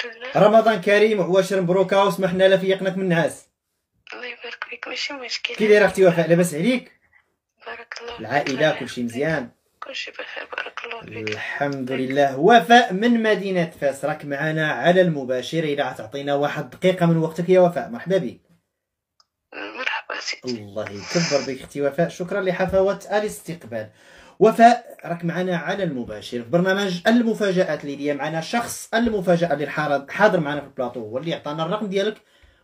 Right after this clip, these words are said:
Speaker 2: والمعلومات
Speaker 1: مهم.
Speaker 2: ديالك باش نتصلوا بك ونفاجئوك او يفاجئك على الطريقه ديالو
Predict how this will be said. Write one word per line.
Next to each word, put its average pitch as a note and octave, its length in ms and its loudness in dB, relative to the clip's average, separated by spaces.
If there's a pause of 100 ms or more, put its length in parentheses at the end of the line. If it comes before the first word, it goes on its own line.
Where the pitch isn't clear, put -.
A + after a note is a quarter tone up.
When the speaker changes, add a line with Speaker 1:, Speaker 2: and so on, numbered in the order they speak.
(120)
Speaker 2:
والمعلومات B2+ 580 -2
Speaker 1:
مهم. D#3+ 80 -8
Speaker 2:
ديالك D#3+ 340 -2
باش D#3+ 180 -10
نتصلوا D3+ 420 -6
بك G#2 240 -12
ونفاجئوك F3 920 -2
او C#4+ 140 8
يفاجئك F#3+ 600 -4 (500)
على D3+ 220 -4
الطريقه C#3 640 -2
ديالو B2+ 460 -4